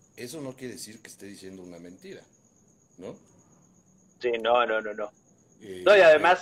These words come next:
Speaker 1: pero, pero sí se ve que está tocadisquísimos.
Speaker 2: Pues es que, y según yo, como que siempre ha traído pleito con la,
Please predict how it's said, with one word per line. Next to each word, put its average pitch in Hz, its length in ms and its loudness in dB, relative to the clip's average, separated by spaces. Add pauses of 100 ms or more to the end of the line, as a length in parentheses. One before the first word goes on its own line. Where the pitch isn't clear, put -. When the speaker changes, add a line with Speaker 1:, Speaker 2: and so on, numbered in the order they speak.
Speaker 1:
pero, - 20 -
pero 113 180 -12
sí 135 180 -10
se 143 160 -12
ve 113 200 -16
que - 120 -20
está 113 320 -16
tocadisquísimos. - 1300 -18 (1500)
Speaker 2:
Pues 180 180 -4
es 247 140 4
que, 262 380 8 (880)
y 165 100 -4
según 185 320 8
yo, 269 120 8
como 277 200 6
que - 60 -16
siempre 208 260 4
ha 208 80 8
traído 165 320 10
pleito 165 380 4
con 123 260 0
la, 104 320 0